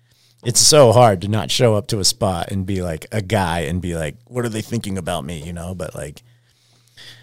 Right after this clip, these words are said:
it's very hard. <laughs> Like, y-, you have to, like, eat humble pie basically every time,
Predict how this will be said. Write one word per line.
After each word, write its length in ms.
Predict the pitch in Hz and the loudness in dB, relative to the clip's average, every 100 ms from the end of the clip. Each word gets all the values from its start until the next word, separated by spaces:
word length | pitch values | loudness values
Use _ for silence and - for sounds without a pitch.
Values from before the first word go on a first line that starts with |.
| _ - | _ -4
it's 180 | 131 - | -2 0
very 380 | 123 104 65 | 2 2 0
hard. 340 | - 53 - - - _ _ _ | -8 -8 -10 -16 -20 _ _ _
<laughs> 420 | - - 147 - 147 | -2 2 0 0 0
Like, 400 | 92 - - - _ _ _ _ _ _ _ | 0 -2 -8 -12 _ _ _ _ _ _ _
y-, 100 | 117 107 | -10 -4
you 140 | 120 | 2
have 180 | 127 - | 4 2
to, 100 | 113 | 0
like, 200 | 98 90 - | -2 -6 -8
eat 220 | 113 - | -6 0
humble 320 | 113 104 90 | 0 0 -2
pie 340 | - 104 85 | -4 -4 -4
basically 480 | 85 87 85 82 82 | -6 -8 -8 -8 -8
every 240 | 104 - 85 | -6 -6 -4
time, 460 | 107 85 - 71 | -4 -6 -10 -14